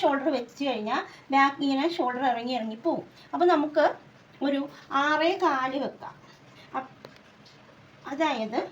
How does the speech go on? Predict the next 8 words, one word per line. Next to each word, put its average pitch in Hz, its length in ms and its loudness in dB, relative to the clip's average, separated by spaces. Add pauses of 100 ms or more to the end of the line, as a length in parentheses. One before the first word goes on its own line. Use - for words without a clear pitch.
(1700)
നമ്മൾ 302 160 2 (120)
ഏഴരയിൽ 302 400 2
നിന്നും 269 220 0 (140)
ഒരു 262 140 -2 (160)
ഒന്നേകാൽ 294 540 0
ഇഞ്ച് 220 160 -6
കുറച്ചിട്ടുണ്ട്. 247 680 -6 (380)
അപ്പോൾ 294 200 0